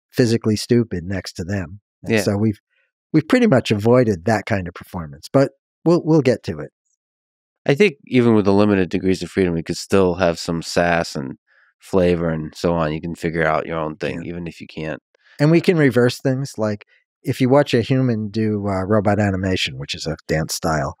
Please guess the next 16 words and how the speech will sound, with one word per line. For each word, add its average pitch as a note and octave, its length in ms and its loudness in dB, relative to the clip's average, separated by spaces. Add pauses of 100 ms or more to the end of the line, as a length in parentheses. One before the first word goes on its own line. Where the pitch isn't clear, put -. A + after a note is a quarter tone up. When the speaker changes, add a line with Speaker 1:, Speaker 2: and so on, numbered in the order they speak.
Speaker 2:
Mm-hmm. G2 220 -12
Speaker 1:
where, F2+ 140 -2
you F2 160 2
know, D#2 80 -2
you D#2+ 140 0
jerk D#2 280 -6
around D2+ 360 -6
Speaker 2:
Yeah. B2+ 40 -4
Speaker 1:
sort E2+ 300 -2
of, D#2 140 -2
and D#2+ 120 -4
you D#2 60 -2
pop, - 260 -4
you F2+ 220 0
pop F#2+ 360 -2
and E2+ 300 -6